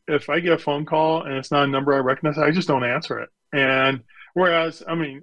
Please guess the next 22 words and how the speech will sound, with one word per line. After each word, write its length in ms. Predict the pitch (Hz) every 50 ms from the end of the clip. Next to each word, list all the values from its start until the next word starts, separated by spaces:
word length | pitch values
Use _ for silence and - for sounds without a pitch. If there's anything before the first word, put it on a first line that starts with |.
| _ _ -
I 60 | 147
don't 100 | 147 143
know 80 | 127 120
how 140 | 123 123
many 140 | 123 131 123 127
years 240 | 127 127 131 127
ago, 200 | 135 123 123 123
it's 120 | 135 147 -
like, 160 | 131 131 131
you 60 | 139 131
know, 240 | 123 123 123 127 -
you, 220 | - 160 139 147 - _ -
you'd 180 | - 151 165 156
answer, 240 | 139 135 139 - 143
like, 160 | 135 139 -
every 200 | 156 190 214 190
call 260 | - - 120 117 120
that 140 | 117 120 -
came 160 | - 127 123 120
to 40 |
your 120 | 117 117 113
phone. 260 | - 123 120 120 127